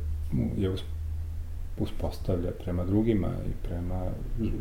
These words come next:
životu, prema svetu, prema ljudima, prema životinjama, prema prirodi. A,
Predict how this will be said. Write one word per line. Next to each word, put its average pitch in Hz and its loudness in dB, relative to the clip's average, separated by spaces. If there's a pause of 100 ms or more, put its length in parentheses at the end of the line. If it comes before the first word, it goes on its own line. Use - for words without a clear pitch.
(240)
životu, 98 6
prema 87 0
svetu, 90 4
prema 80 2
ljudima, 98 4
prema 87 0
životinjama, 95 4
prema 87 2
prirodi. 87 0 (280)
A, 98 8